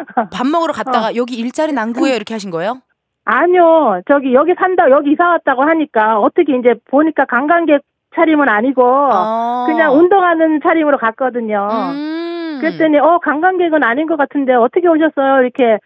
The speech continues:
Speaker 2: 물어보시더라고요.
Speaker 1: 그치, 그치. 왜냐면, 어, 어, 또 보던 분이 아니니까.
Speaker 2: 어.
Speaker 1: 네.
Speaker 2: 그리고,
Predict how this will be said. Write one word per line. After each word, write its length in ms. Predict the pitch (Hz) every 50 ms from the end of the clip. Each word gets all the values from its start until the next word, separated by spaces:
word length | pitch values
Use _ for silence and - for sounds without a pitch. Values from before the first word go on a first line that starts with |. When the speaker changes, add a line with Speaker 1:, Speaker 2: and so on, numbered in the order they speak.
| _ _ _ _ _ _
Speaker 2:
물어보시더라고요. 1000 | - 208 247 339 370 370 330 320 302 - 262 240 233 220 208 190 185 180 180 180 190
Speaker 1:
그치, 240 | - - 277 339
그치. 260 | 302 208 240 - 262 233
왜냐면, 360 | 226 254 311 320 302 269 247
어, 160 | 214 - 320 330 - - - - -
어, 120 | 269 196 - _ _ _
또 120 | - 349 294 208 - _ _
보던 360 | - 233 302 392 415 403 403
분이 200 | 370 359 330 294
아니니까. 1000 | 196 165 196 262 285 254 196 - - 147 143 139 139 139 139 139 131 123 120 127 _
Speaker 2:
어. 460 | - 226 269 277 277 269 262 240 208 175
Speaker 1:
네. 380 | 214 220 214 208 190 165 143 131
Speaker 2:
그리고, 320 | - 311 311 294 254 220